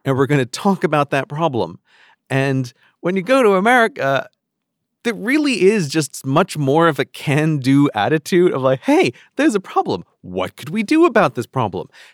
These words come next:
Let's propose solutions. Hey, maybe someone can take action.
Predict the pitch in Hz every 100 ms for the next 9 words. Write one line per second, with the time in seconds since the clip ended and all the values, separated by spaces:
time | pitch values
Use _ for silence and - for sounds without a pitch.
0 | - 202 233 - 185 - 117 120 147 -
1 | 220 247 311 - 90 78 _ - 214 -
2 | - 190 220 202 - 143 160 175 165 170
3 | 160 156 131 120 - 87